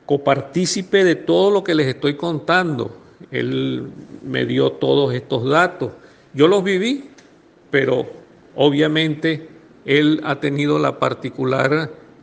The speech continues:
eh, amabilidad de siempre recordar mucho y de tener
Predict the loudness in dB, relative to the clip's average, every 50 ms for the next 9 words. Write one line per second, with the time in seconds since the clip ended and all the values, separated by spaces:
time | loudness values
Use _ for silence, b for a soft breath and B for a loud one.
0 | -10 -4 -2 0 0 0 0 0 0 0 -2 -2 -4 -6 -10 -14 -16 -8 -4 -2
1 | 0 2 2 2 2 0 0 0 0 0 2 2 2 0 0 -2 -6 -12 -20 b
2 | b b b b -20 -20 -6 -4 -2 -2 -2 -2 -4 -4 -2 -2 -2 -2 -2 -2
3 | -2 -2 0 0 2 2 2 2 2 2 2 0 0 -2 -4 -4 -4 -6 b b
4 | b b b b -8 -2 2 4 4 4 4 2 0 2 2 2 2 2 0 -4
5 | -10 -16